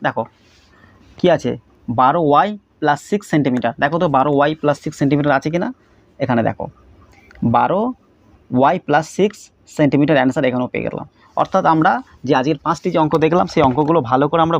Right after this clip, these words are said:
বুঝে বুঝে তোমাদের করানোর চেষ্টা করা হয়েছে। অর্থাৎ তোমরা এই যে ক্লাসটা এতক্ষণ ধরে দেখলে তোমাদের অসংখ্য অসংখ্য ধন্যবাদ এতক্ষণ করে দেখ-, এতক্ষণ ধরে দেখার জন্য। অবশ্যই করে তোমাদের কেমন লাগলো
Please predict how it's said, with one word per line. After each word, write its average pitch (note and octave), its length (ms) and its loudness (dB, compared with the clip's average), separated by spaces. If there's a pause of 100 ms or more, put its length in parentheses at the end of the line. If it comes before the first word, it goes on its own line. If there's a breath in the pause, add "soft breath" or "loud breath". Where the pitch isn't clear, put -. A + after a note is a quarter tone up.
বুঝে D3+ 220 4
বুঝে F#3+ 180 4 (400 loud breath)
তোমাদের C#3+ 320 4
করানোর C#3 320 2
চেষ্টা C#3+ 240 -4
করা E3 200 2
হয়েছে। F3+ 220 2 (440 loud breath)
অর্থাৎ F3+ 220 0 (100)
তোমরা D#3 180 4 (120)
এই D3+ 140 4
যে D#3+ 80 0 (220)
ক্লাসটা D3+ 340 -2
এতক্ষণ C#3+ 300 -6
ধরে D#3+ 160 2
দেখলে D3+ 200 2 (140)
তোমাদের C#3+ 280 2
অসংখ্য D3 300 0
অসংখ্য D3 320 0
ধন্যবাদ D#3 340 2 (360 soft breath)
এতক্ষণ C#3+ 260 0 (120)
করে C#3+ 160 2
দেখ-, B2 140 -2 (100)
এতক্ষণ D3+ 320 -2
ধরে D3 180 2
দেখার C#3+ 240 0
জন্য। E3+ 140 4 (720 soft breath)
অবশ্যই F3+ 340 2
করে G3 120 4 (180)
তোমাদের C#3+ 300 2
কেমন D#3 300 2
লাগলো D#3+ 180 0